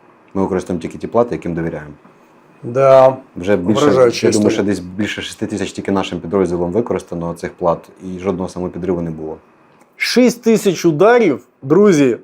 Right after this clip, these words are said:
Speaker 2: це уявіть собі, яка якість, ну, можна зробити штучний винахід, маленьку партію, але шість тисяч спрацювань —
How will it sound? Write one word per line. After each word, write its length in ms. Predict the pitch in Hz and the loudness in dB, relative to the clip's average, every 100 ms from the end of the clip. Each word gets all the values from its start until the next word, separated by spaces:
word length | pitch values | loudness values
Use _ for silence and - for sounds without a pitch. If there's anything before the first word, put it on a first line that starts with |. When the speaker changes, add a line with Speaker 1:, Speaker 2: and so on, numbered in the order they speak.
| _ | _
Speaker 2:
це 160 | - 151 | -2 4
уявіть 400 | 160 180 220 220 | 6 6 4 0
собі, 600 | - 175 170 226 220 175 - _ | 0 0 2 4 4 2 -2 _
яка 400 | 143 147 147 202 | 0 0 4 4
якість, 800 | 180 170 196 196 151 143 - - _ _ _ _ _ _ - - | 4 4 4 2 0 -2 -4 -18 _ _ _ _ _ _ -20 -8
ну, 300 | 143 160 147 - _ _ _ _ _ - _ | 2 2 2 -2 _ _ _ _ _ -20 _
можна 360 | 139 220 214 208 | 2 2 4 2
зробити 460 | 190 190 226 233 202 | 2 2 2 2 0
штучний 500 | - 240 - 175 156 | 0 -2 0 2 2
винахід, 560 | 135 123 110 - 98 123 | 2 0 -2 -8 -14 -2
маленьку 560 | 135 180 208 160 143 | 2 4 4 4 0
партію, 580 | 135 127 110 - 101 95 - | 2 0 0 -6 -14 -16 -2
але 300 | 143 175 185 | 2 4 4
шість 480 | - 214 202 - - | 2 2 2 0 -4
тисяч 580 | 185 - 131 104 - _ | -4 -2 -6 -8 -14 _
спрацювань — 840 | - - 156 156 170 202 254 262 | -16 -2 0 4 6 6 4 2